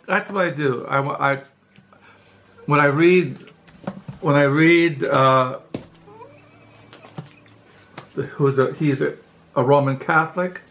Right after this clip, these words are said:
I check it out reading from the Reformed Dogmatics of Bavinck. I'm also reading The Holy Spirit, Church, and New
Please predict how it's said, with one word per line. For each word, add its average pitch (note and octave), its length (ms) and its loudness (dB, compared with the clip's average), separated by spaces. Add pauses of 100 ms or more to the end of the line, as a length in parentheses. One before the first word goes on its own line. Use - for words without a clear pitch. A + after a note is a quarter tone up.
(640)
I C3+ 160 0
check C#3+ 300 -2
it C3+ 80 2
out C3+ 420 -2
reading B2+ 640 -4 (680)
from B2 520 -2 (100)
the B2+ 100 -6
Reformed B2+ 480 0
Dogmatics B2 720 -2
of G2+ 160 -10
Bavinck. C#3 520 -2 (1160)
I'm C#3 140 2
also F#3 240 0
reading C#3 300 0
The A#2+ 80 -2
Holy C3 240 2
Spirit, C3+ 500 -2
Church, C#3 380 -2
and A#2+ 160 -6
New C3 240 -2